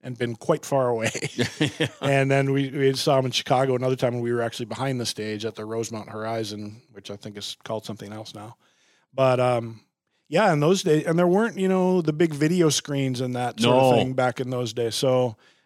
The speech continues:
Speaker 1: I remember the first Bruce show that I ever went to was at the Civic Center in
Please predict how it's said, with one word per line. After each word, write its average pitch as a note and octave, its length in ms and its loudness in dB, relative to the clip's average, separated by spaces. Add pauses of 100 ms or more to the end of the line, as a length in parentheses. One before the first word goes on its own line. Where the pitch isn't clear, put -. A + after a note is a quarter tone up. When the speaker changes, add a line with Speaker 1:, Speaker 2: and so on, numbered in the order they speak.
Speaker 1:
I C#3 80 0
remember F#3 280 4
the C#3+ 100 0
first F#3+ 440 0
Bruce D3+ 160 4
show D3+ 200 4
that C#3+ 120 4
I C#3 80 6
ever C#3 180 2
went D3 200 0
to C#3 120 0
was B2+ 140 0
at B2 120 -4
the B2+ 100 -10
Civic B2+ 260 -4
Center B2+ 280 -4
in A#2+ 340 -10